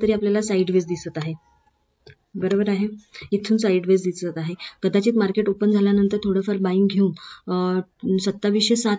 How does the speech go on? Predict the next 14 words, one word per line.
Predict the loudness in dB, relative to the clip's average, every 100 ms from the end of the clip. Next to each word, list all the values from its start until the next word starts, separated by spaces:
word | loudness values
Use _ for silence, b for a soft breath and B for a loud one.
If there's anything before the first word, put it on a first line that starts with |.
| 0
पर्यंत | 0 0 0 -4 -8 B B _ 4
किंवा | 4 4 -2 -6 B -6
सत्तावीसशे | -4 -2 0 0 2 0 -2
अकरा | -4 -2 2
पर्यंत | 2 2 2 0
आपल्याला | 0 2 2
जाऊन, | 0 -2 -2 -6 -6
जाताना | -4 -4 -4
दिसून | -6 -6 -6
येऊ | -6
शकतं. | -10 -10
मी | -8
पुन्हा | -4 0 0 0
एकदा | -2